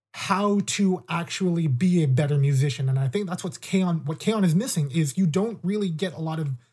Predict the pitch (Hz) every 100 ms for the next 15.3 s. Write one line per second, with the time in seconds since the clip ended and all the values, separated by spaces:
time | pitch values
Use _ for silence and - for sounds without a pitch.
0 | _ _ 165 170 165 285 185 135 - 117
1 | - _ _ _ - 175 156 - 226 127
2 | 110 - - _ _ _ _ _ _ 135
3 | 127 147 180 175 190 226 214 247 202 170
4 | 156 131 147 156 160 160 151 226 240 143
5 | 131 - 127 123 135 214 185 - 139 135
6 | 135 123 131 131 135 127 120 123 143 127
7 | 120 131 127 127 - 123 120 123 - 135
8 | 131 135 - - - 214 220 170 151 -
9 | 143 123 127 - 143 139 127 127 127 131
10 | 127 127 127 - _ _ - 160 131 123
11 | 110 123 _ _ _ 139 156 - 156 151
12 | 135 135 120 _ _ _ _ _ - -
13 | _ 196 175 185 185 185 190 240 226 214
14 | 180 196 196 160 165 170 160 202 165 120
15 | 131 110